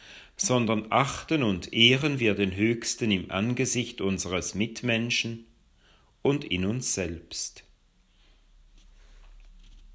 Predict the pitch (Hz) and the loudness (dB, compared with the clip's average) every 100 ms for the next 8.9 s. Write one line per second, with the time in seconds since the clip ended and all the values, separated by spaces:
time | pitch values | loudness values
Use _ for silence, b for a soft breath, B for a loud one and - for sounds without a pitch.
0 | - - B B B B B B B _ | -20 -20 B B B B B B B _
1 | _ - 120 147 147 - 143 139 - 110 | _ 0 2 2 2 0 2 0 0 2
2 | 143 - - - 113 127 135 117 107 127 | 2 2 -2 2 4 4 4 4 2 2
3 | - 131 - 156 165 - 110 117 - 113 | 0 0 0 2 4 4 4 4 2 2
4 | - - 110 113 113 127 127 156 147 131 | 2 2 2 2 0 0 2 2 2 2
5 | 117 95 - 95 80 76 - - - - | 0 -2 -2 -2 0 -4 -10 -20 -20 -20
6 | B B B B - 139 165 139 131 156 | B B B B 4 4 4 0 2 0
7 | 156 127 120 107 - 123 143 160 - 92 | 2 0 2 -2 0 2 2 2 -2 0
8 | - - 110 98 120 143 - - - | 0 0 0 0 0 0 0 -2 -4